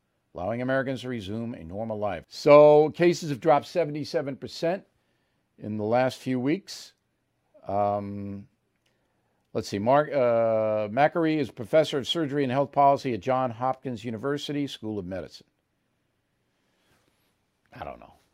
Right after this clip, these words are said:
but we need some optimism, right? Something.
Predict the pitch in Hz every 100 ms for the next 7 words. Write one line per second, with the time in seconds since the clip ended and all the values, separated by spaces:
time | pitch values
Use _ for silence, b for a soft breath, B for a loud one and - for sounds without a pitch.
0 | _ - _ - 73 _ _ _ - 92
1 | 98 127 139 131 - 135 113 101 - 92
2 | 90 90 85 95 127 165 _ b b b
3 | b b b _ - 107 - -